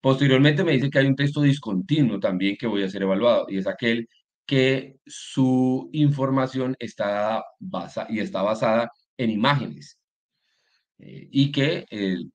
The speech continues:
el proceso escritural como tal, la escritura ahí es un recurso meramente,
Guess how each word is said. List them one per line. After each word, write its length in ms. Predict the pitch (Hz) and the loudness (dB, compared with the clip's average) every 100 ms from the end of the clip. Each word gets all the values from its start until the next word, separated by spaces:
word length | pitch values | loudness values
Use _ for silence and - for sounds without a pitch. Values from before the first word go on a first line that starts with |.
| _ | _
el 280 | 90 85 82 | -12 -10 -8
proceso 560 | 98 92 95 113 113 | -6 -4 -4 -4 -4
escritural 680 | 120 110 123 117 127 120 110 | -4 -4 0 2 2 2 2
como 240 | 113 120 113 | 2 -4 0
tal, 280 | 104 117 - _ | -2 -2 -10 _
la 120 | 92 | -12
escritura 540 | 92 90 85 95 101 113 | -10 -10 -8 -4 4 4
ahí 240 | 147 147 | 4 0
es 360 | 117 95 - _ _ _ - | -4 -6 -8 _ _ _ -2
un 180 | 131 117 | 2 4
recurso 560 | 123 117 143 135 139 127 | 2 2 4 4 2 0
meramente, 560 | 120 117 127 117 - | 2 2 2 0 -4